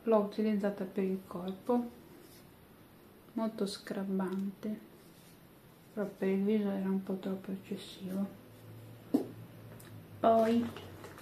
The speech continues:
ho finito un deodorante della P H Bio, quelli roll-on, abbastanza buono,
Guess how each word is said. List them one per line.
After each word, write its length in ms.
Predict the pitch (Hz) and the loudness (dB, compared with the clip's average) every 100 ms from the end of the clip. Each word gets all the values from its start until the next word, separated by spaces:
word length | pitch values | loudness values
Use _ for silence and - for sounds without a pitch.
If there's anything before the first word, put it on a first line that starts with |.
| - - - - - - - - - - - - - - - - - - - - - | -4 -4 -10 -8 -8 -8 -12 -12 -14 -16 -20 -20 -20 -20 -20 -20 -20 -20 -20 -12 2
ho 220 | 247 254 | 4 4
finito 800 | - 240 254 277 277 - 269 269 220 | 4 6 10 10 10 6 2 4 2
un 320 | 208 202 196 | 2 4 4
deodorante 1040 | 226 208 196 233 294 359 - 359 381 370 - | 4 4 4 10 12 10 8 4 4 4 -4
della 340 | 208 190 185 190 - | -4 -2 -4 -6 -4
P 220 | - 254 214 | 0 2 2
H 340 | 208 - 202 | 0 -4 -4
Bio, 720 | 196 196 196 190 202 277 359 - - - - - - | 0 2 4 4 8 10 10 4 -12 -20 -20 -20 -6
quelli 520 | 208 196 190 190 190 | -2 0 0 2 0
roll-on, 880 | 190 190 190 185 185 190 202 277 294 - - - - - - - - - - - - - - - - - - - - - - - - - | 2 2 2 0 0 0 6 6 6 -2 -14 -16 -16 -16 -18 -20 -20 -20 -20 -20 -20 -20 -20 -20 -20 -20 -20 -20 -20 -20 -20 -20 -18 -4
abbastanza 580 | 220 220 - 226 220 226 | 2 2 2 -2 0 0
buono, 480 | 214 190 180 180 | 0 0 0 0